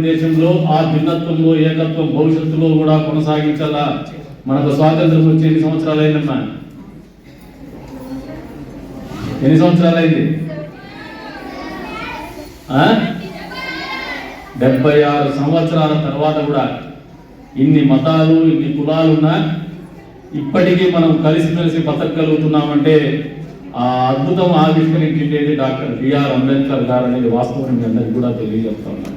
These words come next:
ఇక నుంచి ఏదైనా నేర్చుకున్నాడంటే మళ్ళీ ఏమీ నేర్చుకోలేదు, అబద్ధాలు వల్లవేయడమే నేర్చుకుంటాడు.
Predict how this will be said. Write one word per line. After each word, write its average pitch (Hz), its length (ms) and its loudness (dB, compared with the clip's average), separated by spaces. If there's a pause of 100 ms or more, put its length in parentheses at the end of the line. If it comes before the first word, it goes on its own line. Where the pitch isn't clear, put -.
ఇక 180 180 0
నుంచి 175 200 2
ఏదైనా 180 320 2
నేర్చుకున్నాడంటే 175 720 0
మళ్ళీ 160 180 2 (120)
ఏమీ 165 200 2
నేర్చుకోలేదు, 156 500 0 (560)
అబద్ధాలు 160 540 2
వల్లవేయడమే 160 640 0
నేర్చుకుంటాడు. 143 560 -2